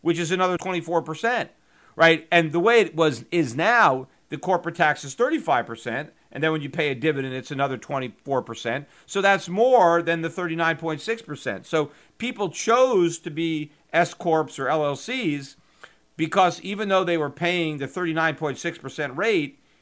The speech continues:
that effective rate was lower than the corporate rate because of the effect of, of double taxation. So now they're saying, "Oh, but you can get twenty-five percent on the L L C or partnership." And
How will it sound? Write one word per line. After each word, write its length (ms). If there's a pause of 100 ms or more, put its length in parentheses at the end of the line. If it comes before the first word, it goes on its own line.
(280)
that 180
effective 540
rate 220
was 180
lower 380
than 120
the 60
corporate 460
rate 340 (140)
because 380
of 120
the 260
effect 380
of, 160 (160)
of 100
double 240
taxation. 640 (300)
So 160
now 360
they're 140
saying, 320
"Oh, 200
but 140
you 140
can 160
get 200
twenty-five 800
percent 600 (520)
on 300
the 220
L 180
L 80
C 220
or 60
partnership." 720
And 240